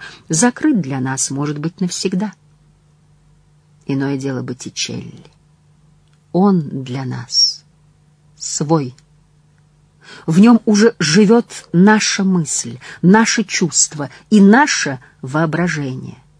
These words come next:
Его беспокойная душа утратила простую гармонию мира так же, как утратили ее мы. Она также скиталась бесприютно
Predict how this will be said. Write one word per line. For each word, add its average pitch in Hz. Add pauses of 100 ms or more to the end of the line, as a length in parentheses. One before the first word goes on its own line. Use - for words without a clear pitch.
(1000)
Его 147
беспокойная 160
душа 156
утратила 156
простую 147
гармонию 143
мира 139
так 185
же, - (880)
как -
утратили 131
ее 135
мы. 123 (1120)
Она 160
также 151
скиталась 160
бесприютно 156